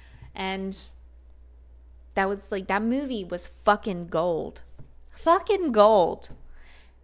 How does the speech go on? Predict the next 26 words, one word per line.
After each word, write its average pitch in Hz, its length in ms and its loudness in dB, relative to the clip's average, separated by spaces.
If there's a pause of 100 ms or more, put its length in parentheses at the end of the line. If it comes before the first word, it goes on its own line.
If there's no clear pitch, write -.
(380)
The 208 100 4
little, 285 560 2
like, 208 360 -2
the 214 120 0
details 214 760 -4
in 196 140 -6
it 190 100 -8
alone 175 560 -6
were 180 140 -4
just 180 380 -6
incredible. 190 800 -6 (1500)
I 180 200 0
admire 180 640 -2
everyone 226 400 4
who 202 100 -8
took 180 380 -4
part 185 300 -2
of 165 100 -4
it. 180 260 -4 (1400)
Seriously, 202 720 -2 (160)
takes - 220 -10
balls, 190 480 2
first 202 300 0
of 180 80 -4
all. 165 400 -4 (1300)
And 180 500 0